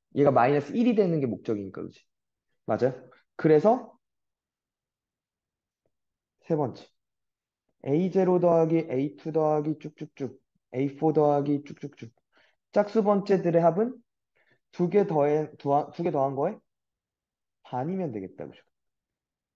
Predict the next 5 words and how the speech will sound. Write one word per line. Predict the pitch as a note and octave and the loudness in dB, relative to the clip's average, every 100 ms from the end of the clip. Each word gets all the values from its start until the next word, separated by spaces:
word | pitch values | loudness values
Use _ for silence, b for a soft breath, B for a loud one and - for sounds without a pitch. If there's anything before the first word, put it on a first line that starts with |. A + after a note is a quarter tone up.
| _ _ _ _ _ _ _ _ | _ _ _ _ _ _ _ _
되지 | - D3 | -8 -6
않을까요? | G2 G2+ G#2+ _ _ _ _ _ _ _ _ _ _ _ _ _ _ _ _ | -6 -10 -14 _ _ _ _ _ _ _ _ _ _ _ _ _ _ _ _
한 | - E3+ | -6 -2
번 | C3 | -2
더. | - | -4